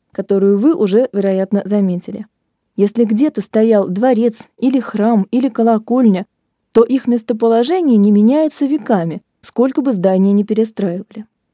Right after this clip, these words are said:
Дворец в Кремле существовал еще со времен Ивана Калиты. Перестраивался множество раз, причем последние значительные перестройки принадлежали двум выдающимся архитекторам.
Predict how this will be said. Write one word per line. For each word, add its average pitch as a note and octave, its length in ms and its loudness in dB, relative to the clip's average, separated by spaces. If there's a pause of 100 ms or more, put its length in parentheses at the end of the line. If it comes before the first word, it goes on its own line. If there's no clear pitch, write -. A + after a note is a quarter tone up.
(320)
Дворец B3 360 2
в - 40 -16
Кремле D#4+ 500 0
существовал C#4 600 0
еще C#4+ 280 -2
со D#4 120 -4
времен A#3+ 420 0
Ивана G#3+ 380 0
Калиты. A#3 480 -6 (520)
Перестраивался B3+ 840 2
множество B3 540 0
раз, A#3+ 260 -2 (260)
причем A3 300 0
последние D#4 500 -2
значительные D4+ 640 -2
перестройки C4+ 640 -2 (240)
принадлежали A3 600 2
двум B3 420 0
выдающимся G#3+ 720 0
архитекторам. G3+ 720 -10